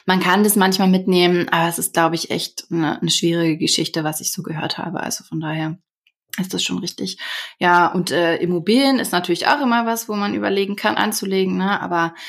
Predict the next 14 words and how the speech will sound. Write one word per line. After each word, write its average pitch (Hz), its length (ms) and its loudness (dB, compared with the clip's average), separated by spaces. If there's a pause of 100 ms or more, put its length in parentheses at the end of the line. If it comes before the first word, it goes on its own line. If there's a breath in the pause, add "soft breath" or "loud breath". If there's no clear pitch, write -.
(160 loud breath)
ehrlich - 220 0
gesagt, 175 280 -2
ist - 160 -6
gerade 160 240 0
ziemlich 180 300 -2
teuer. 214 300 2
Die 185 60 0
Finanzierungen 170 640 -2
sind 160 180 -4
auch - 220 0
teuer 196 440 0
und, - 280 -4
ähm, 170 440 -4
ja, 156 220 -6